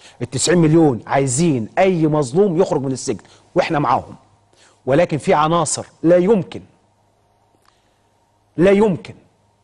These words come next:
في ناس لو وقفت على دماغها حد هيسمح إنهم يفرج عنهم. وانتوا عارفين،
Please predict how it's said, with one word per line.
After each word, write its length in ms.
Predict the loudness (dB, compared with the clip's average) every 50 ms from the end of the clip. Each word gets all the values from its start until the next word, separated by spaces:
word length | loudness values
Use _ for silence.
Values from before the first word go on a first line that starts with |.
| _ _ _ _
في 80 | -2
ناس 300 | 0 2 2 2 2 2
لو 100 | 2 2
وقفت 280 | 2 2 0 -2 -6 -2
على 220 | -2 0 0 0
دماغها 440 | 0 0 0 -2 -2 -4 -8 -16 -18 -20 _ _ _ _ _ _ _ _ _ _ _ _ _ _ _ _ _ _ _ _ _ _ _ _ -8
حد 300 | -6 -4 -4 -4 -4 -4
هيسمح 420 | -2 0 0 -2 -2 -4 -6 -4
إنهم 220 | -2 -2 0 -2 -2
يفرج 240 | -2 -2 -2 -2
عنهم. 260 | -2 -4 -4 -8 -14 -20 _ _ _ _ _ _ _ _ _ _ _ _ _ _ _ _ _ _ _ _ _ _ _ _ _ _ _ _ _ _ _ _ _ _ _ _ _ _ _ _ _ _ _ _ _ _ _ _ _ _ _ _ _ _ _ _ _ _ _ _ _ _ _ _ _ _ _ _ _ _ _ _ _ -8
وانتوا 220 | -6 -4 -4 -4
عارفين، 280 | -4 -6 -8 -12 -16